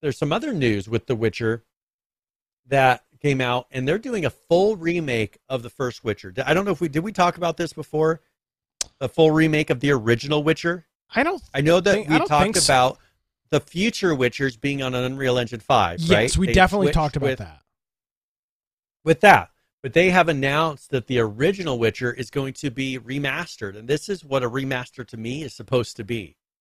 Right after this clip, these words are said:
Speaker 1: When you take something that's done on a really old engine that doesn't have the ability to look as good as it, as it does now, doesn't have the ability to,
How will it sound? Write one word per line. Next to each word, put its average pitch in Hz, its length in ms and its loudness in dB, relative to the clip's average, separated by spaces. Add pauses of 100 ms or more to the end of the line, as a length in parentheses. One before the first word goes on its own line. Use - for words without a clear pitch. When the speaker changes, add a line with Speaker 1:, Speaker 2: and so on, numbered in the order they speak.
(300)
Speaker 1:
When 131 120 -6
you 123 80 -4
take 160 260 0
something 156 380 -4
that's 110 180 -2
done 131 220 0
on 131 120 -4
a 113 80 -8
really 127 340 0
old 185 180 -2
engine 110 340 -4
that 98 100 -10
doesn't 127 240 -2
have 143 220 -6
the 143 100 -2
ability 123 540 0
to 120 500 -4 (300)
look 135 320 0 (100)
as 127 140 -2
good 135 180 0
as 135 120 -8
it, 143 120 -8 (100)
as 127 160 -2
it 131 100 -4
does 131 220 -4
now, 117 400 -2 (300)
doesn't 135 240 -6
have 127 280 -6
the 127 120 -6
ability 120 480 -2
to, 120 580 -4